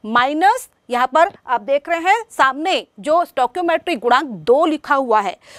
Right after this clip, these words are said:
तो हम इसको दो से भाग देंगे, तो ये हो जाएगा माइनस वन बाई टू delta N two O five by delta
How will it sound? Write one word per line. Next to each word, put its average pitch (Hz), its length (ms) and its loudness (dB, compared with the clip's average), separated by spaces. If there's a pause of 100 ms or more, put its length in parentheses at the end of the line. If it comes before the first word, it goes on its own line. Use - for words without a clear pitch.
(120)
तो 330 100 6
हम 339 200 2
इसको 403 260 0
दो 226 240 0
से 427 180 0
भाग 233 280 2
देंगे, 320 440 -2
तो 277 140 -10
ये 233 100 -6
हो 233 120 -2
जाएगा 262 320 4
माइनस 277 520 0 (100)
वन 294 360 0
बाई 320 180 0
टू 427 300 4 (300)
delta 339 540 4 (280)
N 302 180 -2 (120)
two 453 200 4 (160)
O 233 140 4
five 262 320 2
by 196 260 -2
delta 196 420 -2